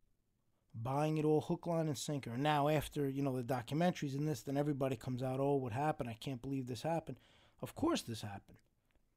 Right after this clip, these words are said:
This is society. This is what happens. This is the legal system when you're a target. And the target is, it has a broad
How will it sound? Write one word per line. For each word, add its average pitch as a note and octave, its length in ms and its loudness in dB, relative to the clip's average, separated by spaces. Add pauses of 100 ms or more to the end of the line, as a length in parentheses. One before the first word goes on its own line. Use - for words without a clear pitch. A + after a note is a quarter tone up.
(160)
This D3+ 200 -4
is F3 100 -2
society. F#3 540 -2
This G#3 240 -4
is C#3+ 100 -2
what C#3 140 -2
happens. D#3+ 340 -2
This C#3+ 200 -2
is E3 100 -4
the F3 80 -2
legal F#3+ 320 2
system C#3 400 -4
when C3 140 0
you're C#3 160 2
a C#3+ 40 0
target. G3+ 460 0 (1800)
And C3+ 160 -2
the B2 40 -6
target G#3 420 4
is, D3 180 -2
it C#3 120 -2
has C3+ 180 0
a C3+ 60 0
broad F3+ 680 6